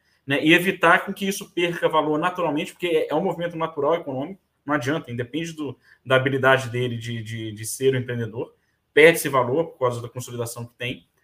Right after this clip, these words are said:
e, cara, esse risco vai custar mais caro pra ele na frente, né? Então, é, é, a, a, a meu, a, meu conselho é arrume a casa e, e, e entendam seus próprios negócios como um investimento pessoal, né, de, de vida, de família,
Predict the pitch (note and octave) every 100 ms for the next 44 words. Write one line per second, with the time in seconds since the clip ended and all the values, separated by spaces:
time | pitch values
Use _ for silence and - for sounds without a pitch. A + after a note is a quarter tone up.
0 | _ _ _ - E3 F#3+ G3 G3 F#3+ -
1 | D3+ D3 E3 C#3+ E3+ F3 E3+ F3 - E3+
2 | E3+ E3+ - C#3+ C#3 C#3 C#3 B2+ A2 F2+
3 | - F#2+ G2+ G2 A#2 B2 B2+ _ _ _
4 | - A#2+ A#2 A#2+ A#2 A#2 F2 A2+ D#2+ G2
5 | F#2+ D#2+ A2 A#2+ C3+ - G#2 - A2+ B2
6 | B2 B2+ - D3+ D#3 B2+ A#2 - _ _
7 | A#2 C#3 E3 C#3 - D3 F3 F3+ F#3+ -
8 | _ _ _ C3 C3+ C#3 D3 C#3 C#3+ C#3+
9 | C3+ C3+ B2+ D3+ E3 E3+ E3 D#3 - D3+
10 | D#3 D3+ C3+ B2+ D3 - D3+ D3+ D3 C#3+
11 | C#3+ C3+ C3+ - C#3 - A#2 A#2 A#2+ A#2+
12 | A2+ A2 G#2+ A2 G#2 A2+ B2 - A2+ G#2
13 | A2+ A#2+